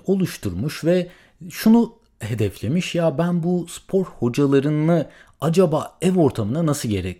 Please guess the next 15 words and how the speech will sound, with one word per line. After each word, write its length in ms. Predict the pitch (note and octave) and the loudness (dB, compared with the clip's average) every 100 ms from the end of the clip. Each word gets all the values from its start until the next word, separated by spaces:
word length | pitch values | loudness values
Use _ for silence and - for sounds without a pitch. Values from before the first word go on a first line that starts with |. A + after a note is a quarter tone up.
| A#2+ | -12
getirebilirim?" 760 | G2 G#2+ - G2 F2 E2 F2+ F#2 | -6 -6 -6 -6 -6 -6 -8 -4
diye 180 | F3 F#3+ | -4 -4
bir 60 | |
soru 300 | - - D#3+ | -4 -4 -2
sormuş 460 | F3 F#2+ G#2 F3+ - | -2 -6 -4 -6 -6
ve 60 | G3+ | -4
kendi 300 | G3+ G3 E3 | -2 2 0
ekibini 320 | - F#2 G2 | 0 -6 -12
kurup, 480 | - A#3+ E3+ C#3+ - - - - _ | -8 -4 -2 -2 -4 -20 -20 -20 _
e, 220 | A2+ A2 G#2+ G#2+ - | -4 -2 -2 -4 -4
Kickstarter 800 | A#3+ A3 - - G#3+ - G3+ | -4 -2 -4 -4 -4 -2 0
diye 160 | F#3+ E3 | 0 0
bir 100 | F3 | -2
platform 580 | - E3 E3 - G3 C#3+ | 2 0 2 -2 -2 -2
var. 220 | G#3+ A#3+ | -2 -6